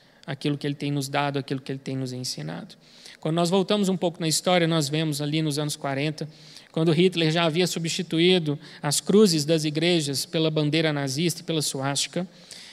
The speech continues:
estava muito difícil pregar a verdadeira teologia, o verdadeiro evangelho, porque a ideologia nazista tinha adulterado as Escrituras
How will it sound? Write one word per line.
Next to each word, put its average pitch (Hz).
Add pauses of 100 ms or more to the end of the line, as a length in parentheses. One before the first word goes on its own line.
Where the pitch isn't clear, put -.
(140)
estava 214
muito 226
difícil 208 (100)
pregar 190
a -
verdadeira 170
teologia, 160
o -
verdadeiro 156
evangelho, 147 (560)
porque 156
a 156
ideologia 160
nazista 156
tinha 165 (140)
adulterado 180
as 147
Escrituras 139